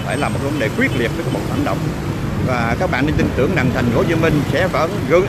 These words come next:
phải vững vững, ổn định tình hình an ninh trật tự. Không thể để chúng làm loạn được. Và hiện nay nhân dân thành phố Hồ Chí Minh rất là bức xúc trong cái chuyện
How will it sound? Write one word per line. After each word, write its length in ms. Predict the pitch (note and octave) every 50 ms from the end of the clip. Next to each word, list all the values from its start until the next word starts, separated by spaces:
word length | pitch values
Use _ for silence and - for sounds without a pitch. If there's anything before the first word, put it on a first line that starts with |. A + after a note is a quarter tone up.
| - - -
phải 100 | D3+ F#3 - -
vững 300 | D#3 D#3+ F3 A3+ C4+ C#4
vững, 300 | F#3 E3 E3 G#3+ B3 C4+ - - - - - -
ổn 180 | - F3 G#3+ G#3+
định 140 | D#3 C3 C#3+ - - - - -
tình 100 | C3 A#2+
hình 140 | B2 A#2+ A#2
an 160 | C3+ D3 C#3+
ninh 100 | C#3 B2+
trật 100 | C3 A#2 -
tự. 140 | A2+ A2+ A2 G2+ - - - - - - - - - - - -
Không 160 | - F#3 F3+ D3+
thể 120 | D#3 -
để 160 | - - - -
chúng 100 | - G3+
làm 140 | D#3+ C3 A#2+
loạn 220 | A#2+ A2 C3 C3+ B2
được. 160 | A#2+ A2+ - - - - - - - -
Và 80 | A#2+
hiện 240 | C#3 C#3 D3 D3 D3+
nay 280 | D#3 D#3+ D#3 D3+ C#3+ C3+
nhân 180 | D3 D3+ D3+ D3
dân 140 | D#3 D3 C3+
thành 120 | - A2+
phố 40 | A2
Hồ 60 | F3+
Chí 100 | F#3 D#3+
Minh 140 | - D3 C#3
rất 140 | - - G3
là 80 | C#3+
bức 140 | - G3+ G3 -
xúc 140 | A3 A3 - -
trong 100 | D#3+ -
cái 100 | - - -
chuyện 120 | A2 G#2+